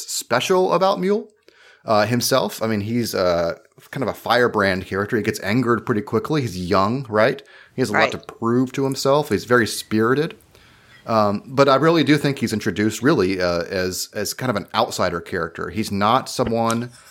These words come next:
Speaker 1: close in the ranks to Griffith. He's not an established hero character or, uh, or even an inhuman warrior like the apostles are. So he grants the audience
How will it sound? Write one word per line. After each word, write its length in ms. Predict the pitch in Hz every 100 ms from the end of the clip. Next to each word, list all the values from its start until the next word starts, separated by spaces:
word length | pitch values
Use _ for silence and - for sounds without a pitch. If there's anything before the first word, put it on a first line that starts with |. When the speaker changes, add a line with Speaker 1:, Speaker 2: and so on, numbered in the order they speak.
| - -
Speaker 1:
close 400 | - 120 120 -
in 100 | 120
the 100 | 104
ranks 280 | 107 110 -
to 100 | 104
Griffith. 340 | 107 110 147
He's 120 | 135
not 220 | 110 107
an 80 | 107
established 800 | 104 - 101 87 98 107 110 - -
hero 560 | - 120 117 110 110 110
character 680 | - 107 110 107 120 120 90
or, 280 | 90 85
uh, 140 | 82 76
or 180 | 90 90
even 240 | 87 98 87
an 100 | 85
inhuman 680 | 104 90 117 117 117 120
warrior 320 | 101 107 113 101
like 120 | 95
the 120 | 92
apostles 440 | 90 101 98 110 110
are. 280 | 113 123 - _ _ _ -
So 160 | - 135
he 360 | 147 143 139 - _ _ 110
grants 380 | 127 131 131 -
the 100 | 104
audience 420 | 98 98 95